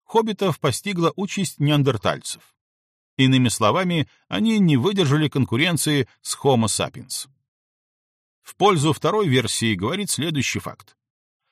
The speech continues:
Легенды аборигенов Флориса рассказывают о маленьких волосатых людях, которые когда-то жили на острове.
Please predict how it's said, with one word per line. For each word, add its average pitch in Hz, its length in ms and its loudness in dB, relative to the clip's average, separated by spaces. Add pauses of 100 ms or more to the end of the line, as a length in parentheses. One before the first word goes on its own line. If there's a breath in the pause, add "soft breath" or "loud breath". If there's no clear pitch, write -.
(160)
Легенды 202 600 2
аборигенов 165 680 0
Флориса 185 560 -2
рассказывают 156 760 -2
о 139 120 2
маленьких 180 600 -2
волосатых 156 580 -2
людях, 123 480 0 (240 soft breath)
которые 127 400 0
когда-то 117 540 0
жили 135 320 0
на 123 180 2
острове. - 500 -10